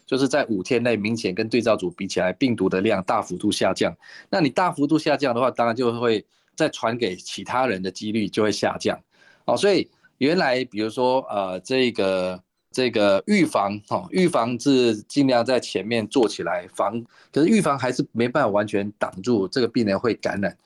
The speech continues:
这一旦感染以后，当然少部分会稍微变严重，一般打了疫苗是不会变严重，可是它还是有可能传给其他人。所以如果你再加上这个，比如说口服药，甚至有时候现在在欧美的地方，甚至他根本不愿意打，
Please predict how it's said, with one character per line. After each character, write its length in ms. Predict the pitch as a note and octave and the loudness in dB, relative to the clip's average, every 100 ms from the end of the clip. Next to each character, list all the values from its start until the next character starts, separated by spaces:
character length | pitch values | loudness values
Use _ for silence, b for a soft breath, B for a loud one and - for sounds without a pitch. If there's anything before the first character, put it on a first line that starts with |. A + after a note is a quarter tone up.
| b | b
这 140 | - F3+ | 0 2
一 60 | |
旦 240 | F3+ F#3 E3 | 2 0 0
感 180 | B2 C3+ | 0 0
染 180 | C3 G2+ | 0 -2
以 140 | G2+ | -2
后， 340 | B2+ A#2 F2+ D#2+ _ | 0 0 -2 -10 _
当 140 | C#3 | 0
然 100 | D3 | 0
少 160 | D3 - | 0 -2
部 140 | C3 | -2
分 340 | B2 B2+ A2 G#2 _ _ _ - | 0 0 0 -4 _ _ _ -2
会 140 | F3+ | -2
稍 160 | E3 D#3 | 2 0
微 80 | |
变 180 | D#3 D#3+ | 2 2
严 160 | G#2+ G#2+ | 2 0
重， 160 | C3 | 2
一 60 | D#3+ | 2
般 160 | D#3 D3+ | 2 0
打 120 | - | -2
了 60 | A#2 | 0
疫 80 | |
苗 160 | A#2+ G#2 | 0 0
是 120 | A#2+ | 0
不 120 | A2+ | 0
会 80 | G#2+ | 0
变 220 | A#2 A#2 | 2 0
严 100 | F2+ | -2
重， 140 | F#2 G#2 | -4 -2
可 100 | A#2 | 0
是 60 | |
它 140 | B2+ D3+ | 0 0
还 80 | C#3 | 0
是 100 | D3 | 0
有 80 | |
可 100 | A2+ G2 | -2 -6
能 120 | G2 | -12
传 300 | - - C3 | -8 -2 0
给 100 | C#3 | 0
其 200 | G2 F#2+ | -2 -6
他 180 | - F#2+ | -4 -4
人。 160 | F2+ - b b | -4 -14 b b
所 120 | E3+ | 2
以 40 | |
如 100 | F3 | 4
果 100 | F3+ | 4
你 100 | C3 | 2
再 200 | G#2 B2+ | 0 -2
加 180 | A#2 B2 | 0 0
上 220 | C3+ A#2+ | 2 0
这 80 | A#2+ | 0
个， 260 | A2+ G2 F#2+ | 0 0 -2
比 120 | - | -2
如 20 | |
说 120 | A2 | -2
口 240 | A2 - F2+ | -2 -2 -4
服 160 | F#2 | 0
药， 120 | A#2 G#2+ | 2 2
甚 160 | E3+ | 2
至 140 | D3 C#3+ | 4 4
有 140 | G#2 | 4
时 80 | A#2+ | 2
候 100 | A#2+ | 2
现 100 | C3 | 2
在 60 | |
在 260 | B2 B2+ A#2+ - _ _ - | 2 2 0 -4 _ _ -2
欧 180 | B2 | 0
美 180 | C3 F#2+ | 2 0
的 80 | F#2+ | -2
地 160 | F#2+ A2+ | 0 2
方， 120 | G#2+ | 2
甚 160 | D3+ | 0
至 80 | B2+ | 0
他 160 | B2+ D3 | 0 -2
根 240 | - F#3+ | 0 0
本 120 | D3+ | 0
不 140 | G2+ G#2+ | 0 2
愿 180 | A#2+ A#2 | 4 2
意 40 | |
打， 260 | A#2 F#2+ | 0 -2